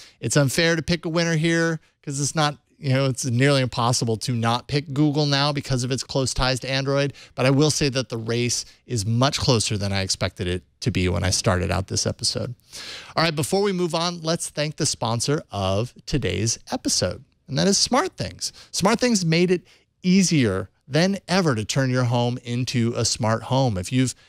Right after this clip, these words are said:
dabbled with home automation in the past, you know <laughs> it used to be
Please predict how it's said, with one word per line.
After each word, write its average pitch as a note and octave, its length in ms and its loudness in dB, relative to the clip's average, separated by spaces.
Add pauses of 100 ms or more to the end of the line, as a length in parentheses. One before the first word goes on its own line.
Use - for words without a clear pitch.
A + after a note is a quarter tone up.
(120)
dabbled A#2+ 380 0
with G#2+ 180 -2
home B2+ 240 0
automation A#2 560 -2
in A#2+ 80 -2
the A#2+ 80 -4
past, A#2+ 480 -2 (240)
you D#3+ 160 4
know E3+ 340 2
<laughs> A#2+ 40 -2
it C3 200 -2
used F3 220 2
to G3+ 60 0
be F3 240 0